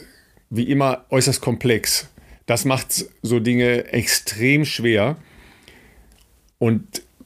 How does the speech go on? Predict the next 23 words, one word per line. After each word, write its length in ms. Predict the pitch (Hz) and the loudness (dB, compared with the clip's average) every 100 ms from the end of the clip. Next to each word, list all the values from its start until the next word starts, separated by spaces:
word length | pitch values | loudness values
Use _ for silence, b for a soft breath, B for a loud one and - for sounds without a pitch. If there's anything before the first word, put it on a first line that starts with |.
| - | -10
da 640 | 107 113 120 123 104 87 | -4 -2 0 0 -2 -2
hapert's 460 | 110 131 - 117 - | -2 0 0 -2 0
dann 180 | 117 104 | 0 2
halt 180 | 113 | 0
einfach 260 | - 113 117 | 0 -2 -2
auch 200 | - 110 | -2 0
in 80 | 117 | 0
der 100 | 110 | 0
Kommunikation. 800 | 110 110 110 107 - 107 98 104 | 0 0 0 0 0 0 0 -2
Ja, 140 | 110 | -2
Philipp, 240 | 123 123 | 0 -2
du 120 | - 110 | 0 0
weißt 200 | 117 101 | 0 2
selber, 300 | 120 120 117 | 0 0 0
wie 60 | |
das 140 | 113 - | 0 0
ist, 300 | 123 - - B B B B B B | 0 -2 -8 B B B B B B
wenn 160 | 110 123 | 0 2
man, 500 | 123 120 120 117 - | 2 2 0 -2 -2
äh, 380 | 113 113 113 - - | 2 2 2 -2 -2
in 140 | 120 | -2
einen 300 | 120 123 117 | 0 0 0
Testpool 720 | 143 143 - 135 135 131 - | 0 0 0 0 2 2 0